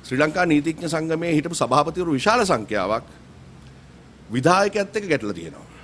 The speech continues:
මේ රටේ විධායකයත් එක්ක ගැටලා තියෙනවා. විධායකයත් එක්ක ගැ-, ඒ කියන්නේ විධායකය ඉතාම බරපතල විදියට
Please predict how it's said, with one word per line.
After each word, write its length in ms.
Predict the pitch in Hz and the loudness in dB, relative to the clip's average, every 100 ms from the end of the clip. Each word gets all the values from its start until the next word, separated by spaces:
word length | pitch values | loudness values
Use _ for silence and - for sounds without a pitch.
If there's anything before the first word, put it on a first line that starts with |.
| - - - - - - - - - - - - - | -20 -20 -20 -20 -20 -20 -20 -20 -20 -20 -20 -20 -10
මේ 140 | 120 | -2
රටේ 220 | 135 147 151 | -2 0 0
විධායකයත් 560 | 127 151 160 160 160 | 2 2 2 0 -2
එක්ක 140 | 175 180 | -4 -2
ගැටලා 260 | 131 123 | 0 -2
තියෙනවා. 300 | 95 78 76 | -6 -8 -10
විධායකයත් 520 | 107 156 185 190 196 | 0 2 4 2 0
එක්ක 100 | 214 196 | -2 0
ගැ-, 180 | 147 | 0
ඒ 100 | 147 | 0
කියන්නේ 240 | 135 135 113 | 0 0 -2
විධායකය 680 | 110 147 165 180 175 190 190 196 - | -4 0 2 0 0 -2 0 2 0
ඉතාම 420 | 147 147 165 190 | -2 0 2 2
බරපතල 540 | 147 123 139 165 180 180 | 0 0 0 -2 0 -2
විදියට 400 | 175 175 180 | 0 -2 0